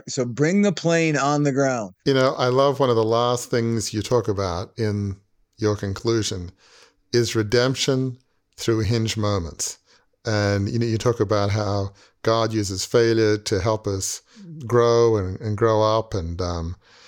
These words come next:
Speaker 2: you know, just the value of failures or successes for that matter. And certainly in my case, you know, just the pain of losing this hundred fifty-year-old, two billion plus business, you know, which was excruciating. And even when you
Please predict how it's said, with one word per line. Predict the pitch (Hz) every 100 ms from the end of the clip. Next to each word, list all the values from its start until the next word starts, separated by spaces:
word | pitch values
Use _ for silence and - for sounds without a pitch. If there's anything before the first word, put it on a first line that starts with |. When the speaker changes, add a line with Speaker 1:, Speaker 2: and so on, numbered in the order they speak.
| - _
Speaker 2:
you | 240 123
know, | 107 98
just | 101 107 -
the | 107 95 92 92 -
value | - 113 113 110
of | 95
failures | - 110 101 98 90
or | 127 120
successes | 107 - 107 98 104 -
for | 101
that | 101 101
matter. | 98 98 101
And | 90
certainly | - 127 139 107 92
in | 92
my | 101 110
case, | 113 101 85 - - _ _ - - - _ - -
you | 120
know, | 107 101 98 98
just | 117 -
the | 85
pain | - 127 123 123 113
of | 101
losing | 104 107 107 95
this | 90 - - _ _ - 156
hundred | 120 110 104
fifty-year-old, | 117 - 101 101 98 98
two | 120
billion | 101 104 104
plus | 101 110 98
business, | - 107 101 98 95 - -
you | 110
know, | 95
which | 95 -
was | 95 -
excruciating. | - - 120 120 104 90 90 92 95 _ - - _ -
And | 101 95 95
even | - 127 120 107
when | 101
you | 95 92